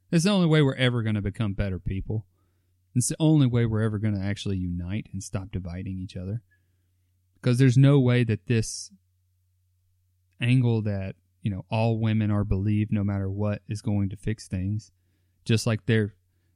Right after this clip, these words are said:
all women cannot be believed because they're all making up these stories after the fact. That's just not the case either. Sometimes people are telling the truth and sometimes people are lying. And if you can't look at each story objectively,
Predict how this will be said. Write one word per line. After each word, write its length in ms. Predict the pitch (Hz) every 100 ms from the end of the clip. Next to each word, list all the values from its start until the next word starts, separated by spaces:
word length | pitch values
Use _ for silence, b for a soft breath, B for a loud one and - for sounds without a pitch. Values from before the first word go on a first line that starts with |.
| _ -
all 240 | 120 113 113
women 360 | 113 113 113
cannot 360 | 110 117 120 127
be 120 | 104
believed 480 | 95 92 95 90 - -
because 300 | - 104 101
they're 140 | 101
all 100 | 104
making 380 | 107 110 110 107
up 140 | 107
these 180 | 107 101
stories 600 | - 127 117 104 101 - -
after 300 | 113 - 104
the 100 | 101
fact. 420 | 131 117 - _ _ _ _ _ _ _ _ -
That's 200 | 104 -
just 200 | 123 123
not 160 | 113
the 80 | -
case 300 | - 127 -
either. 320 | 160 - 117 _ _ _ _ _ _ _ _ _ _ _ _ _ _ _ -
Sometimes 600 | 120 135 135 139 160 -
people 280 | 131 123 135
are 40 |
telling 260 | 131 135 131
the 60 |
truth 260 | 123 139 156
and 100 | 110
sometimes 460 | - 127 127 127 120
people 260 | 131 127 110
are 60 |
lying. 380 | 104 127 90 92 -
And 80 | 110
if 140 | 101
you 80 | 151
can't 280 | - 147 139
look 200 | 135 131
at 120 | 98
each 280 | 120 147 -
story 400 | - 123 131 113
objectively, 720 | 101 107 107 98 92 90 107